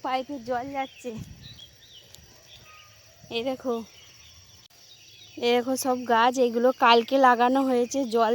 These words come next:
দেয়া হয়েছে। আর এই যে লঙ্কার গাছ, এই যে পাইপ পড়ে আছে, এই পাইপে জল আসবে,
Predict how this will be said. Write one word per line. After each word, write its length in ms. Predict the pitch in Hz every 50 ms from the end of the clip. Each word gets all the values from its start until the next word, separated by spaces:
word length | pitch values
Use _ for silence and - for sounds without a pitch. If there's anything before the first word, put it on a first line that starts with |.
| 247 233
দেয়া 180 | 254 254 254 247 262
হয়েছে। 360 | 262 254 254 247 - 302 330 370 - - - - - - _ - - - - - - _ - - - 208 214 214
আর 120 | 214 214 202 - - - - - - - - - - - _ _ _ - - - - - - - - - - - - - - 214
এই 80 | 233 226 214
যে 100 | 233 233 240 240
লঙ্কার 440 | 226 220 220 220 214 - 233 233 233 214 233
গাছ, 260 | 233 240 254 320 - - - - - - - - - - - - - - - - - - _ _ - _ _ - - - - - 196
এই 80 | 214 208
যে 80 | 233 226 - -
পাইপ 260 | 233 220 220 226 233 226 - -
পড়ে 180 | 254 254 247 240 233
আছে, 140 | 220 - 247
এই 60 | 240 - -
পাইপে 280 | 214 202 208 196 - 240 226 196
জল 200 | 220 214 202 208 214 214
আসবে, 280 | 220 208 - - 240